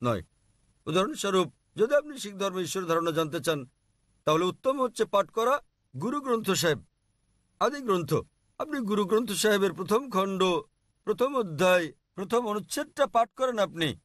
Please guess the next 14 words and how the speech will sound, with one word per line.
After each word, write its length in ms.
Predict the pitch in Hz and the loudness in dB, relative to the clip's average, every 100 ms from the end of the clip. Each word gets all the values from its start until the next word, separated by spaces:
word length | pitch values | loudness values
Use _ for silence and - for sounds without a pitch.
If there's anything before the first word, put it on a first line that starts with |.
| _ | _
এটা 160 | 196 175 | -8 -2
জাপুজি 380 | 175 175 240 254 | 0 0 -4 -6
নামে 180 | 220 | -6
পরিচিত। 480 | 185 170 143 139 131 120 _ _ _ _ _ _ - | -4 -6 -6 -6 -8 -10 _ _ _ _ _ _ -8
এতে 200 | 160 180 | -2 -2
কি 140 | 254 | -2
বলা 200 | 302 285 | 0 2
হয়েছে? 380 | 214 202 165 110 _ _ _ | 4 2 -2 -4 _ _ _
ঠিক 120 | - 202 | -4 -2
আছে, 260 | 202 139 - _ | -2 -6 -12 _
জাপুজি, 440 | 147 190 175 151 131 - _ _ - | -2 -2 0 -2 -2 -6 _ _ -6
এতে 200 | 160 208 | -2 2
বলা 200 | 180 202 | 4 4
হয়েছে 400 | 208 208 269 | 2 2 0